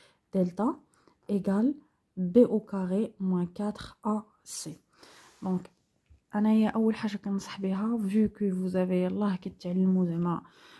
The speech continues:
آه، تحلوا اون ايكواسيون دو دوزيام دوغري. اول حاجه في الورقه ديالي غنجبد ا ونجبد بي ونجبد سي.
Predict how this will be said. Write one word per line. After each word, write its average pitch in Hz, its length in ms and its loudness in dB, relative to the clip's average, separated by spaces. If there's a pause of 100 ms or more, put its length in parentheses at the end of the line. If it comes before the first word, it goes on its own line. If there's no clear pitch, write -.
(180)
آه، 170 160 -4
تحلوا 202 460 0
اون 190 160 0
ايكواسيون 185 440 -4
دو 175 100 0
دوزيام 175 400 2
دوغري. 170 420 0 (460)
اول 208 220 2
حاجه 196 380 -4 (520)
في - 160 -14
الورقه 196 280 -4
ديالي 185 320 4
غنجبد 185 480 2 (120)
ا 202 100 -4 (240)
ونجبد 185 500 -2 (120)
بي 220 300 -2
ونجبد 196 380 -4
سي. - 320 -16